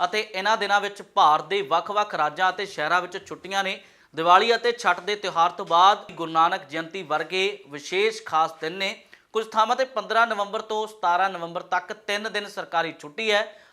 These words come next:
ਆਓ ਜਾਣਦੇ ਹਾਂ ਪੰਦਰਾਂ, ਸੋਲਾਂ ਅਤੇ ਸਤਾਰਾਂ ਨਵੰਬਰ ਨੂੰ ਸਰਕਾਰੀ ਛੁੱਟੀਆਂ ਕਿੱਥੇ-ਕਿੱਥੇ ਰਹਿਣਗੀਆਂ। ਸਿੱਖਾਂ ਦੇ ਪਹਿਲੇ ਗੁਰੂ ਸ਼੍ਰੀ ਗੁਰੂ ਨਾਨਕ ਦੇਵ ਜੀ ਦੇ ਪ੍ਰਕਾਸ਼ ਪੁਰਬ ਮੌਕੇ ਪੰਦਰਾਂ ਨਵੰਬਰ ਨੂੰ ਛੁੱਟੀ ਰਹੇਗੀ। ਦੇਸ਼ ਦੇ ਕਈ ਰਾਜਾਂ ਵਿੱਚ ਇਸ ਦਿਨ ਸਕੂਲ,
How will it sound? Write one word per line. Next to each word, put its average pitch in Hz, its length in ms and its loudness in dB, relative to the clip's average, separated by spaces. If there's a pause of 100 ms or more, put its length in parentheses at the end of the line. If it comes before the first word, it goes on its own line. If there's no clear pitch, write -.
ਆਓ 220 180 8
ਜਾਣਦੇ 233 380 6
ਹਾਂ 240 80 4
ਪੰਦਰਾਂ, 202 420 -2
ਸੋਲਾਂ 196 460 0
ਅਤੇ 190 180 -4
ਸਤਾਰਾਂ 170 480 0
ਨਵੰਬਰ 156 340 -8
ਨੂੰ 190 140 -12
ਸਰਕਾਰੀ 156 580 -6
ਛੁੱਟੀਆਂ 185 480 -4 (320)
ਕਿੱਥੇ-ਕਿੱਥੇ 208 580 -2
ਰਹਿਣਗੀਆਂ। 135 400 -10 (340)
ਸਿੱਖਾਂ 214 320 0
ਦੇ 233 80 2
ਪਹਿਲੇ 247 400 2
ਗੁਰੂ 220 440 -6
ਸ਼੍ਰੀ 196 220 -6
ਗੁਰੂ 180 200 -4
ਨਾਨਕ 175 340 2
ਦੇਵ 175 220 -6
ਜੀ 180 100 -12
ਦੇ 196 120 -6
ਪ੍ਰਕਾਸ਼ 165 480 0 (100)
ਪੁਰਬ 175 160 -8
ਮੌਕੇ 156 380 -2 (440)
ਪੰਦਰਾਂ 226 380 4
ਨਵੰਬਰ 202 360 -2
ਨੂੰ 202 160 -10
ਛੁੱਟੀ 220 300 -10
ਰਹੇਗੀ। 214 460 -4 (240)
ਦੇਸ਼ 190 240 0
ਦੇ 214 120 2
ਕਈ 226 280 -2
ਰਾਜਾਂ 202 320 2
ਵਿੱਚ 202 160 -6
ਇਸ 180 180 -12
ਦਿਨ 196 180 -8
ਸਕੂਲ, 196 460 -10